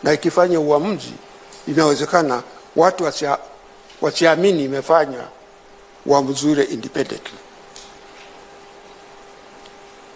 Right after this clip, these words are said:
Kwamba kumekuwa na pressure.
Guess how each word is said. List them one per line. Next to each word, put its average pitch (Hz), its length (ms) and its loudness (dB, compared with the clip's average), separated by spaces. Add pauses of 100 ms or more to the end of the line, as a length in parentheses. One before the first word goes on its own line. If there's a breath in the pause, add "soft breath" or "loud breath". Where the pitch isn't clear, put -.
(1160)
Kwamba 135 280 0
kumekuwa 147 440 4
na 143 120 -2
pressure. - 400 -10